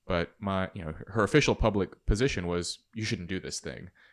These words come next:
right? This thing that led me to be successful and that I plan to carry forward to make my children successful is actually, you know," I mean, is there an element of, I, duplicity, or is it, you know,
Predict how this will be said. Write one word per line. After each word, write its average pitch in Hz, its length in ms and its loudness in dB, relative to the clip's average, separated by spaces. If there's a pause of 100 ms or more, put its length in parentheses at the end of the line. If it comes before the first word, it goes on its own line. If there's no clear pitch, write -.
right? 90 160 -4
This 92 140 -2
thing 113 180 0
that 92 160 2
led 92 160 2
me 120 180 2
to 120 120 -4
be 113 100 0
successful 104 500 0
and 92 80 0
that 87 80 0
I 92 60 2
plan 95 220 -4
to 90 40 -4
carry 90 200 -2
forward 90 180 -4
to 87 60 -4
make 85 160 -4
my 104 100 -2
children 87 260 -6
successful 87 560 -4
is 85 160 -2
actually, 85 520 -4 (400)
you 107 100 -8
know," 78 300 -2 (400)
I 110 60 -2
mean, 110 180 -2
is 120 160 -2
there 117 200 0
an 104 80 -2
element 98 460 -2
of, 87 300 -4 (100)
I, 120 120 -4 (280)
duplicity, 113 580 -4
or 98 80 -2
is 95 140 -4
it, - 320 -8 (240)
you 107 80 -10
know, 85 340 -8